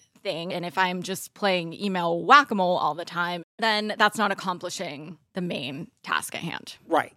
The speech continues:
Speaker 2: Yeah. Because this will lead you to a lot of just signs of work. <laughs> I remember when I was a junior editor at Men's Health,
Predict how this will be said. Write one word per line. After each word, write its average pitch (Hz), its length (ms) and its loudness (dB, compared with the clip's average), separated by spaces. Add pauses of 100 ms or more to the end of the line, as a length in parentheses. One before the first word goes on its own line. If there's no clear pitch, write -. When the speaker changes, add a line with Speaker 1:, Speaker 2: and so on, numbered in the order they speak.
Speaker 2:
Yeah. 170 240 2
Because 180 240 2
this 240 240 -2
will 233 100 2
lead 185 260 -2
you 151 280 0
to 131 540 -2
a 139 40 0
lot 143 200 4
of 135 180 -4
just - 220 -6 (180)
signs 175 640 0
of 120 140 -4
work. 127 320 -2
<laughs> - 180 0
I 160 240 2 (360)
remember 180 280 6
when 156 140 4
I 151 100 4
was 147 120 0
a 135 40 -4
junior 143 340 -2
editor 123 300 -2
at 117 80 -8
Men's 117 240 -10
Health, - 320 -14